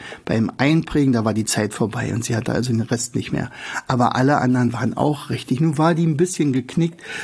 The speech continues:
und ich sag, "Du, <laughs> also du hast dir jetzt gerade hundertachtundsiebzig Positionen gemerkt, das kann in ganz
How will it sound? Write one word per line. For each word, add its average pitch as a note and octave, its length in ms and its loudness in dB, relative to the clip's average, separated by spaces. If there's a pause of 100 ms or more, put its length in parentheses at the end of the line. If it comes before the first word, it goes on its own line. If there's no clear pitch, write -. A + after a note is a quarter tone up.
(140)
und D#3 60 2
ich D3 160 4
sag, B2+ 320 2
"Du, F#3 260 4 (560)
<laughs> G3 560 0
also F#3 220 6
du F3 180 4
hast G3+ 260 0
dir G3 120 6
jetzt F3+ 260 2
gerade D3 460 4
hundertachtundsiebzig F3+ 1800 0 (280)
Positionen D3+ 1000 2
gemerkt, D#3 640 2
das - 200 -4
kann D#3 280 2
in B2+ 160 2
ganz B2 460 0